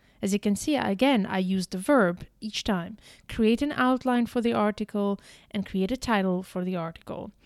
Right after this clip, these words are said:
This is another thing you can do in forty-five minutes, maybe even less. Then comes the step of write the article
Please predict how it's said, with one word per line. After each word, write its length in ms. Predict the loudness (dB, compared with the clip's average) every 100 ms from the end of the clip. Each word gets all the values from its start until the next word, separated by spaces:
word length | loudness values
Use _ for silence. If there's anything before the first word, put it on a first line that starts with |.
| -20 -6 2
This 200 | 2 4
is 80 |
another 320 | 2 6 6 6
thing 240 | 2 2
you 80 | 2
can 180 | 0 0
do 220 | 0 0
in 140 | -2
forty-five 480 | -2 -2 0 0 -2
minutes, 480 | -2 -4 -8 -14 -18 _ _ _ _ _ _ _ _ _ _ _ -16 -6
maybe 240 | -4 0
even 260 | 0 2 0
less. 380 | -2 -6 -12 -18 _ -20 -20 _ _ -4
Then 300 | 0 0 -2
comes 520 | -2 -2 -2 -4 -8
the 120 | -8
step 380 | -8 -6 -8 -4
of 160 | -4 -4
write 500 | -4 -2 0 2 0
the 160 | -4 -2
article 720 | 2 2 0 -2 0 2 0